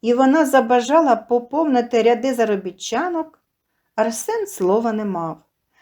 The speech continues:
Обмовився, правда, що, може, не варто їхати,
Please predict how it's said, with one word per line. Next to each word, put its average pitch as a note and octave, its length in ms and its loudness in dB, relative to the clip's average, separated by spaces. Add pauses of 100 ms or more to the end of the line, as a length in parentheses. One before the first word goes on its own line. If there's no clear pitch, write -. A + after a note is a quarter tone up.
(220)
Обмовився, E4+ 840 2
правда, D#4+ 720 2
що, - 240 -10
може, D#4 260 -2
не D4 180 2
варто D#4+ 420 -2
їхати, G#3 800 -4